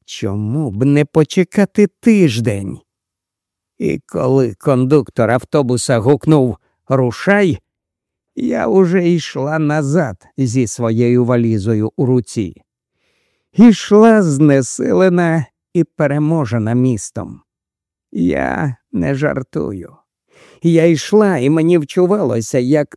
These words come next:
тромбони і саксофони насміхаються наді мною згори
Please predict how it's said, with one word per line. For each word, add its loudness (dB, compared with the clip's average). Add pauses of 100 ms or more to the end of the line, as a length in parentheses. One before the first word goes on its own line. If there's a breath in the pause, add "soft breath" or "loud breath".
тромбони 2
і 2
саксофони 0
насміхаються -2
наді -2
мною -2
згори -2